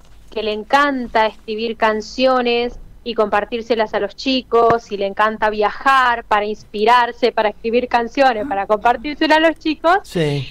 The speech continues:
Speaker 1: era como, bueno, aprovechemos todo esto y armemos un, un, su propio universo,
Speaker 2: Claro.
Speaker 1: ¿no? Eh, y bueno, a partir de, de toda esa investigación, de expandir un poco más el personaje, ver hasta dónde lo musical se metía en lo teatral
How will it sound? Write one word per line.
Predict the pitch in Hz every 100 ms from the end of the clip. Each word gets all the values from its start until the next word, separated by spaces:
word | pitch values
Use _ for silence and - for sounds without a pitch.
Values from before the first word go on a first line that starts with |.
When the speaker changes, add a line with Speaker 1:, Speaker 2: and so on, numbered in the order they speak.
| -
Speaker 1:
era | 240 254 247
como, | 233 240
bueno, | 320 311 226 220
aprovechemos | - 220 220 226 233 311 320 311 -
todo | 320 320
esto | 339 285 - 320 359 415 _ - -
y | 233
armemos | 226 226 254 277 262
un, | 262 254 -
un, | 226 226 214 208
su | - 247
propio | 254 254 254 247 233
universo, | 226 220 233 247 240 208 - - 185 -
Speaker 2:
Claro. | 196 127
Speaker 1:
¿no? | 110 214 247 302 - - - - - -
Eh, | 247 233 226 220 220 214 -
y | 294
bueno, | 320 262
a | 233
partir | 226 233 285 294
de, | 302 285 254
de | 254
toda | 262 269
esa | 269 254 240 240
investigación, | 240 240 - 254 247 247 - 339 339 339 339 285
de |
expandir | 240 - 233 254 269
un |
poco | 262 254
más | 262 262
el | 262
personaje, | 240 220 247 247 311 302 - 240
ver | 254
hasta | 254 - 233
dónde | 226 277 277 247
lo | 220
musical | 214 208 220 - 247 269 277 269
se | - 220
metía | 214 240 240
en | 240
lo | 240
teatral | 254 247 302 320 381